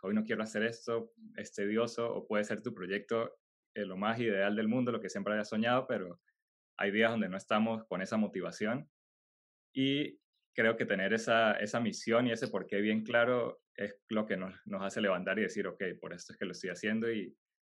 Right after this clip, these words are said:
y no importa si algo salió mal o no, siempre va a estar ahí como presente ese,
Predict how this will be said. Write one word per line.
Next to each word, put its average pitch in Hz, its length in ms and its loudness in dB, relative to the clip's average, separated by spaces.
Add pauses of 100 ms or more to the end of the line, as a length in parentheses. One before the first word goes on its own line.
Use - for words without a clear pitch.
y 95 80 -4
no 95 60 -2
importa 107 400 -2
si 107 140 -2
algo 95 180 0
salió 87 240 -4
mal 104 240 2
o 110 80 2
no, 113 280 0 (260)
siempre 95 320 -4
va 95 60 2
a - 20 -10
estar 98 200 -2
ahí 95 120 0
como 104 180 -2
presente 92 460 -6
ese, - 380 -6